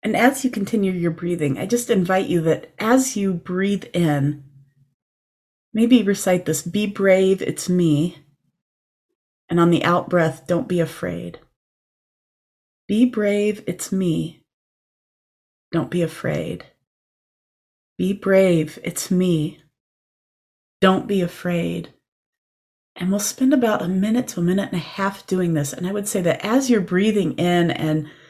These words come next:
just kind of reciting the scripture as a mantra, that you can just let your mind, um, go wherever it needs to go and invite the divine spirit to meet you in that space.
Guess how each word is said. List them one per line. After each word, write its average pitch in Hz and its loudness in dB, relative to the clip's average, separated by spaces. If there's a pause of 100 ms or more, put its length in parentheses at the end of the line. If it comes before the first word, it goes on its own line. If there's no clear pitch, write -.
(240)
just - -4
kind 190 -2
of 170 -2
reciting 175 2
the 165 0
scripture - -2
as 156 2
a 160 2
mantra, 156 0 (640)
that 185 6
you 196 0
can 202 0
just 196 -2
let 190 2
your 196 0
mind, 170 4 (160)
um, - -8 (540)
go 214 6
wherever 208 2
it 190 0
needs 180 -4
to - -10
go 151 0
and 165 -2
invite 170 0
the 165 -6
divine 160 -2
spirit 147 -4
to - -10
meet 151 0
you 151 -2
in 151 -2
that 143 -4
space. - -14